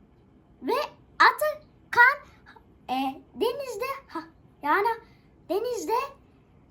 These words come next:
hafif bir, e, baygını geçiriyor.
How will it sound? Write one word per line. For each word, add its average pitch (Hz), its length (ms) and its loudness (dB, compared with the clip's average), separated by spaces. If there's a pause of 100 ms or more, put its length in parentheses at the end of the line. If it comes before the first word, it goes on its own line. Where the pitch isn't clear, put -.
(140)
hafif 466 680 2
bir, 480 400 -2
e, 214 340 -4 (1500)
baygını 427 640 2
geçiriyor. 208 460 -8